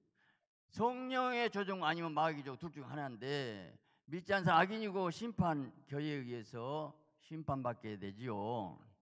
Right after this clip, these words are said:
마귀의 최대의 거짓말 세 가지입니다. 첫째, 하나님이 없다. 둘째, 인간의 죽음은 끝, 내세가 없다. 셋째, 예수는 사 대 성인 문제 하나다. 공산주의 사상은 바로 이 하나님 없다는 겁니다. 무신론이에요.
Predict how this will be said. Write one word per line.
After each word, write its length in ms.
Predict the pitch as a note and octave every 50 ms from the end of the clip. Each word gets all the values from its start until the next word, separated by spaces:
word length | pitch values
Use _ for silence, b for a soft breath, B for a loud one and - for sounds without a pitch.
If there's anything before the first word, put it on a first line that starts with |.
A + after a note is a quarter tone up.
| _ _ _ _ _ _ _ b b b b b b b b
마귀의 420 | - B2 C3 C#3 C#3+ D3+ D3 D3 C3+
최대의 400 | - D3+ F3 E3+ D#3 E3 D#3+ D3
거짓말 400 | - D#3 D3+ C#3 C#3+ C#3+ C3+ B2+
세 160 | - E3+ E3
가지입니다. 380 | D3 D3 C3 A#2+ A#2 A2+ G2+ G#2+
첫째, 280 | - E3+ F3 - F#3 C3+
하나님이 520 | - C3 D3+ D#3+ D#3+ D#3+ D3+ D3 C#3 B2+
없다. 560 | C3+ C3+ - - - C3 A#2 F#2 D2 C2 - b b b b b _
둘째, 320 | - C#3 D3+ - - C#3
인간의 480 | A#2+ B2+ C#3 D3 D3 D#3 D#3 D3 D3 C3
죽음은 280 | - C#3+ C#3+ C#3 C3+ C3+ -
끝, 160 | - F#3 F3 - B2+
내세가 380 | C3+ D3+ D3+ - D3 A#2+ B2+
없다. 300 | B2+ - - B2 G2 -
셋째, 380 | - E3+ F3+ D#3+ - D3+ C3 A#2
예수는 580 | B2+ C3+ D3 C#3+ C#3+ - D3+ E3+ F3+ D#3+ A#2+ - _ _ _
사 260 | _ - D3+ D3 D3
대 180 | C#3 C3+ C3 C3
성인 320 | B2+ C#3+ C#3+ C#3 C3 B2+
문제 180 | B2 A#2+ A2 G#2
하나다. 1040 | - A#2+ C#3+ D3 C#3+ C3 C3+ C#3+ D3+ D3+ C#3+ C3 A#2+ A2 G#2 G2 F#2 F2 F2 - - - b b b b b b b b b _
공산주의 720 | - - C3 C#3 D3 D3+ C#3+ F3 F3 F3 D#3 E3 E3+ D3+
사상은 520 | C#3 C#3 C#3 C#3 - C3+ B2 B2 B2 A#2+ G#2+
바로 220 | G#2 G#2 G#2 G2+
이 260 | G2+ G#2+ A2 A2+ A2+
하나님 280 | B2 C#3 D3 C#3+ B2 B2
없다는 320 | B2+ - E3 E3 D#3+ D#3
겁니다. 500 | D3+ D3+ C#3 B2 A2+ F#2 G#2+ G#2+ G2 D#2+ C#2+
무신론이에요. 1160 | G#2 B2+ C3 - - D#3+ D3+ C#3 B2+ A2+ A2+ A2 G2+ G2+ G#2 A#2 C#3+ D3+ C3 A2+ G2+ E2 D#2